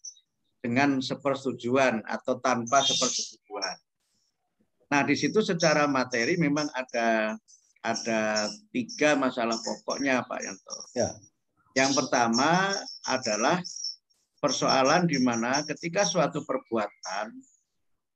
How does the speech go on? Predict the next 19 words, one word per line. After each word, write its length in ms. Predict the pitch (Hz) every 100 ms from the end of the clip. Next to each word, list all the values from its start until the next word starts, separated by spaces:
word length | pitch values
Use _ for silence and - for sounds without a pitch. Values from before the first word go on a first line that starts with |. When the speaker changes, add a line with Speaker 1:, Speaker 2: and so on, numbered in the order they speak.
| - 110
Speaker 1:
yang 480 | 135 135 113 95 98 _ _ _ - - - _ _ _ _ _ _
dilakukan 800 | - 127 123 120 175 170 160 131 120
oleh 320 | 117 117 113 110 - _ _ _ _ _ _ _ _ 113
satu 400 | 110 127 120 117
orang 240 | 139 131
atau 240 | 117 120
lebih, 480 | 110 - - 98 127 135 - - - - - - - _ -
dan 240 | 123 127
kemudian 640 | 123 123 123 120 123 123 120
di 80 |
situ 560 | 113 120 113 120 113 110
ada 480 | 113 - 113 110 - 113
dimensi 560 | 107 135 143 - 165
yang 240 | 143 123 117
secara 400 | 117 117 117 117
moral 480 | 117 117 117 110
itu 160 | 214 107 104
melanggar, 580 | 107 135 143 104 90 98 - - - - - - - - - - -
maka 560 | 123 120 147 190 190